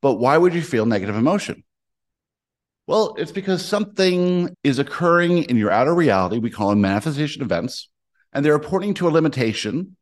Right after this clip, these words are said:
And since you're a limitless being, you very much want to know what those are, because all limitations are self-imposed in this reality. And they don't serve you anymore. Maybe they served you in the past. It doesn't matter.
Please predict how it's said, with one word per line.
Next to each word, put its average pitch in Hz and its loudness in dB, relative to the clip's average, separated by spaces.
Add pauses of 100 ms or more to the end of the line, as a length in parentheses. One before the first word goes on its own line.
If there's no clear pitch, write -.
(380)
And 135 -2
since 165 2
you're 165 4
a 143 4
limitless 135 4
being, 139 4
you 127 4
very 120 2
much 117 0
want 110 0
to 101 4
know 110 6
what 107 2
those 92 0
are, 107 4
because 98 -4
all 101 2
limitations 101 -2
are 87 -6
self-imposed 87 -4
in 95 -2
this 82 -8
reality. 90 -6 (1080)
And 127 -2
they 143 6
don't 160 4
serve 202 0
you 175 4
anymore. 160 4
Maybe 156 2
they 202 4
served 180 0
you 156 0
in 135 0
the 123 0
past. 101 -4
It 92 -10
doesn't 147 -2
matter. 113 -2